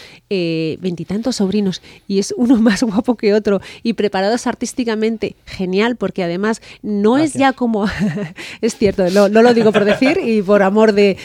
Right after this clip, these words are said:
Speaker 1: de familia, así que no es absolutamente cierto. Sí, eh, es que además ya no se preparan por tradición de padres a hijos, que eso es muy importante y está muy bien la tradición,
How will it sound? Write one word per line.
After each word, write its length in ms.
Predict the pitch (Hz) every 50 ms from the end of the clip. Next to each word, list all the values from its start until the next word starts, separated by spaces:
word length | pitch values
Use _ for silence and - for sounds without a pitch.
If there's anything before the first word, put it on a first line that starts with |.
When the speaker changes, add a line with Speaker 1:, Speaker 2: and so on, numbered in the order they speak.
| - -
Speaker 1:
de 120 | 190 202 202
familia, 360 | - 190 202 220 247 277 294
así 160 | - - 190
que 80 | - 190
no 60 | 196
es 80 | 208 220
absolutamente 520 | 208 185 208 196 - 190 190 185 175 180
cierto. 340 | - - 214 220 - 330 370 - - - - - -
Sí, 340 | - - 247 226 220 - -
eh, 480 | - 214 202 196 185 190 190 175 - -
es 120 | - 220 -
que 80 | 269
además 340 | 269 262 254 254 262 262 - -
ya 220 | 226 214 226 254
no 140 | 277 330 320
se 140 | - 302 247
preparan 400 | - 247 220 - 240 233 233 226
por 140 | 226 214 -
tradición 540 | 208 190 180 175 175 - - 202 214 214
de 100 | 208 185
padres 400 | 175 - 180 180 185 190 180 -
a 100 | 180 165
hijos, 280 | 180 208 - - 185 -
que 80 | - 170
eso 100 | 143 -
es 80 | 170 143
muy 120 | 175 180
importante 440 | 208 196 185 175 - 180 185 185 185 180
y 60 | 160
está 200 | 156 - 185 175
muy 140 | 165 160 151
bien 140 | 175 214
la 80 | 226 214
tradición, 400 | - 214 190 185 - - 208 208